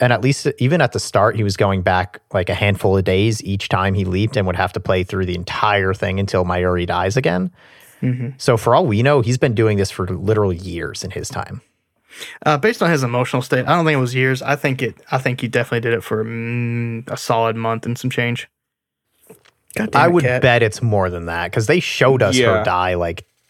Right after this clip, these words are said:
Speaker 1: probably ten-ish times in, like,
Speaker 3: But
Speaker 1: a
Speaker 3: you
Speaker 1: montage.
Speaker 3: But you have to remember, those were the, um, what you call it? Those, those were single days.
Speaker 2: Yeah, that's a week and a half.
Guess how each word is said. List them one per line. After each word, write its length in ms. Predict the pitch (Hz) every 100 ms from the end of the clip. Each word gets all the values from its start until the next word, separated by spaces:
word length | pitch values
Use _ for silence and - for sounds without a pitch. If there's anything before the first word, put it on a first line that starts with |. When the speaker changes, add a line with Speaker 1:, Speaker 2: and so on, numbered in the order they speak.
| _ _ _ _ - _ _ -
Speaker 1:
probably 340 | - 101 95 92 - -
ten-ish 420 | - 110 98 -
times 600 | - 98 104 107 110 - -
in, 180 | 113 104
like, 80 | 98
Speaker 3:
But 80 | 90
Speaker 1:
a 40 |
Speaker 3:
you 60 | 92
Speaker 1:
montage. 580 | 95 104 113 120 131 - - - - - - _ _
Speaker 3:
But 200 | 151 160
you 100 | 180
have 120 | 190 196
to 60 |
remember, 240 | 143 139 131
those 280 | 139 160
were 160 | 151 135
the, 300 | 123 127 113
um, 200 | 117 113
what 60 | 120
you 60 |
call 180 | - 104
it? 140 | 101
Those, 240 | 135 156 143
those 220 | 160 160
were 60 | 135
single 300 | - 135 113
days. 400 | 98 95 - - _ - _ _ _ -
Speaker 2:
Yeah, 140 | 131
that's 160 | 131 131
a 40 |
week 160 | 131 127
and 80 | 123
a 20 |
half. 340 | 123 113 -